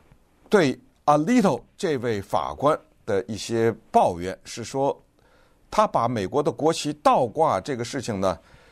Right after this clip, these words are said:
是一个不明智之举，是一个错误，令人担忧。包括南卡州的 Lindsey Graham 这一个老牌的共和党的参议员，包括罗姆尼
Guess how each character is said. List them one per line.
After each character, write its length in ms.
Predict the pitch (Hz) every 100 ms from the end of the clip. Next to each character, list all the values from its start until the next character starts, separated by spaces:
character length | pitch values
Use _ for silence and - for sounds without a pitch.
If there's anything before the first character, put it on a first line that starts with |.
| _ - _ _
是 420 | - - 160 117 -
一 120 | 104
个 140 | 113
不 180 | 120 147
明 240 | 107 98 139
智 160 | 165
之 220 | 202 151
举， 300 | 131 87 71 - _ _
是 300 | - - 131
一 100 | 117
个 100 | 143
错 280 | 131 - 220
误， 280 | 113 80 78 _ _ -
令 220 | 131 95
人 180 | 87 104
担 220 | 139 131
忧。 160 | 143 -
包 240 | - 262 254
括 340 | - 196 - _ _ _ _ _ _
南 200 | 113 160
卡 220 | 180 117
州 180 | 110 143
的 160 | 135 131 -
Lindsey 480 | 135 196 196 180 156 -
Graham 340 | 113 151 117 71 - _ _ -
这 140 | 160
一 160 | 123 123
个 160 | 127
老 320 | 110 120 101 107
牌 280 | 123 156
的 240 | 208 185 - _ _ _ _
共 180 | 170 110
和 140 | 117
党 140 | 101
的 80 | 82
参 220 | - 123
议 40 | 107
员， 280 | 80 82 - -
包 180 | 226 240
括 340 | 233 190 - _ _ _ _ _ _ _
罗 180 | 113 196
姆 120 | 151
尼 220 | 107 151